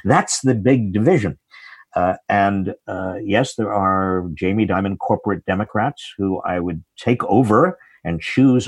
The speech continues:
over, uh, the equivalent Republican corporate Republicans. Uh, but, uh, the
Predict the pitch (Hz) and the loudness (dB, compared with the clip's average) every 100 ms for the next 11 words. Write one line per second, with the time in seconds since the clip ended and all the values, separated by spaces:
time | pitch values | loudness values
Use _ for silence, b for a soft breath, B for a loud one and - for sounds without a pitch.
0 | - 107 98 92 90 b b b b - | 0 0 2 0 0 b b b b -10
1 | 85 85 85 - 85 87 - 127 104 104 | -6 -4 -4 -4 -2 -2 2 0 0 -2
2 | 101 - - 90 - 123 143 117 101 87 | -4 -6 -8 -8 0 2 2 2 -2 -4
3 | 85 _ _ _ - - 156 131 110 98 | -8 _ _ _ -8 2 2 2 0 0
4 | - - 85 85 175 143 - - 95 - | -4 -8 -6 -2 0 0 -4 -10 -12 -14
5 | B B B - 120 117 113 147 131 _ | B B B -4 -2 -2 0 -2 -2 _
6 | - 127 127 120 | -6 -2 -2 -2